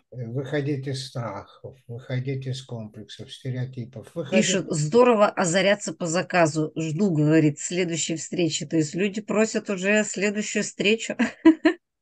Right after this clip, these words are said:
Speaker 1: Не-не, я
Speaker 2: Уже.
Speaker 1: просто, я просто настаиваю, как говорят иногда, чтобы действительно это было не навязано, потому что
Speaker 2: Не-не-не,
Speaker 1: на-,
Speaker 2: пишут,
Speaker 1: да.
Speaker 2: пишут, что хотят, хотят,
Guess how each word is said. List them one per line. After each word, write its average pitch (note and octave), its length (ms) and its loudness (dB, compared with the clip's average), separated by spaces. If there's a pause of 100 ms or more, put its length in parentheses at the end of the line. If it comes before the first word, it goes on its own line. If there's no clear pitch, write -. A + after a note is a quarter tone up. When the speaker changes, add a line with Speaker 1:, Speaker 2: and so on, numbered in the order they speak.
(1160)
Speaker 1:
Не-не, F#3+ 360 4
я - 120 12
Speaker 2:
Уже. - 20 12
Speaker 1:
просто, F3+ 300 2 (240)
я F3 160 0
просто F3 360 0
настаиваю, E3 880 0
как C3 220 -6
говорят B2+ 520 2
иногда, B2 600 -2 (800)
чтобы D#3 360 -6
действительно D#3+ 720 2
это D3+ 240 -4
было D3+ 280 -2
не D#3 160 -2
навязано, C3+ 1000 -4
потому C#3 420 -6
что C4 180 6
Speaker 2:
Не-не-не, D#4 320 2
Speaker 1:
на-, - 0 - (320)
Speaker 2:
пишут, C#4 400 2
Speaker 1:
да. - 20 -12
Speaker 2:
пишут, B3+ 340 0
что - 220 2
хотят, B3 400 2
хотят, A3+ 460 2